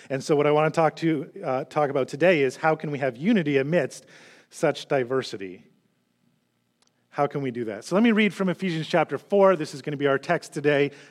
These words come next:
Uh, just gonna look at six verses, and I think they're powerful and talk about, uh, how we can approach one another and give us some principles,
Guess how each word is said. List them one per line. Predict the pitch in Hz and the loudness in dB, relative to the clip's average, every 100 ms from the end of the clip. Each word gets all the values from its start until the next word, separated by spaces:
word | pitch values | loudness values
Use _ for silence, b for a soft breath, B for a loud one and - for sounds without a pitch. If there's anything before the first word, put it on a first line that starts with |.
| B | B
Uh, | 127 | -2
just | 131 139 | -2 -2
gonna | 170 160 | -2 2
look | 151 147 | 2 0
at | 127 | -4
six | - 180 - | -4 -4 -6
verses, | 131 143 139 143 131 123 - | 0 0 2 0 0 -2 -12
and | 135 | -8
I | 143 | -6
think | 135 180 | -2 0
they're | 175 160 | 0 0
powerful | 165 151 147 156 135 | 2 2 0 -4 -6
and | 131 | -6
talk | 139 143 131 | -2 -2 0
about, | 131 120 - B B - | -2 -4 -6 B B -6
uh, | 117 131 | -6 -4
how | - 151 156 | -2 0 0
we | 147 156 | -2 -4
can | 160 | -4
approach | 135 143 151 143 131 | -8 -2 -4 -4 -8
one | 127 | -8
another | 120 117 120 | -6 -6 -6
and | 123 | -4
give | 127 123 | -6 -6
us | - | -10
some | 131 | -14
principles, | - 135 123 117 107 | -12 -12 -10 -10 -10